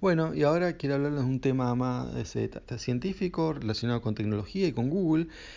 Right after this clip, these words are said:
Es que por fin se ha publicado, eh, porque muchas de estas cosas de, mm, inteligencia artificial que hablan los, los medios y los, las mismas empresas, eh, dicen, "Bueno, somos maravillosos, hacemos tal cosa", pero, eh, científicamente es poco, mm,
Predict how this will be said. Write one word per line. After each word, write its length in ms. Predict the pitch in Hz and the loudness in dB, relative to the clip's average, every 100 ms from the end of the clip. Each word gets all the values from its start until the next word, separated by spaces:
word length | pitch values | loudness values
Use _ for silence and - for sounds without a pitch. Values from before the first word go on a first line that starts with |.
| - - | -10 -6
Es 120 | 143 | -2
que 120 | 165 | -2
por 220 | 156 156 | -2 -4
fin 200 | - 226 | -2 -2
se 120 | 220 202 | 0 -2
ha 60 | |
publicado, 840 | 190 151 139 185 190 180 - 147 143 | 0 0 0 2 2 0 -2 -2 0
eh, 240 | 135 135 | 0 0
porque 220 | 135 135 147 | -2 -4 -2
muchas 360 | 208 - 160 | -4 -4 -6
de 80 | - | -6
estas 180 | - 143 | -6 -6
cosas 340 | - 170 147 131 | -4 -4 -2 -2
de, 280 | 123 120 | 0 0
mm, 160 | 113 113 110 - - | 0 -2 -4 -10 -10
inteligencia 380 | - 110 147 147 | -4 -2 -2 -2
artificial 720 | 127 113 113 - 165 156 143 | -2 -2 -2 4 6 6 4
que 200 | 127 120 | 2 2
hablan 280 | 135 135 120 | 2 2 2
los, 120 | 117 110 | 0 -2
los 200 | 120 104 | -2 0
medios 380 | 127 143 131 127 | 0 0 0 0
y 40 | |
los, 300 | 131 135 - - - - | 0 0 -6 -14 -20 -4
las 100 | 110 | 0
mismas 240 | 131 139 120 | 2 0 0
empresas, 640 | 110 143 175 214 226 - - - - - | 0 0 0 -2 -6 -8 -16 -20 -16 -4
eh, 320 | 120 113 110 | 0 2 0
dicen, 300 | 127 135 135 | 0 0 2
"Bueno, 240 | 131 127 107 | 4 4 2
somos 240 | 127 127 | 0 0
maravillosos, 480 | 123 120 107 156 - | 4 4 2 0 0
hacemos 240 | 117 127 | 0 0
tal 140 | 143 123 | 2 2
cosa", 320 | 208 214 180 | 0 0 0
pero, 300 | 120 113 113 - - - - | 2 4 2 -4 -18 -10 0
eh, 540 | 117 113 110 110 113 | 2 4 4 0 -2
científicamente 760 | - 135 180 165 131 170 175 127 | -4 -4 -2 2 2 2 0 -2
es 40 | |
poco, 640 | - 123 123 117 113 113 110 | -2 -2 0 2 2 2 0
mm, 280 | 107 104 | -2 -4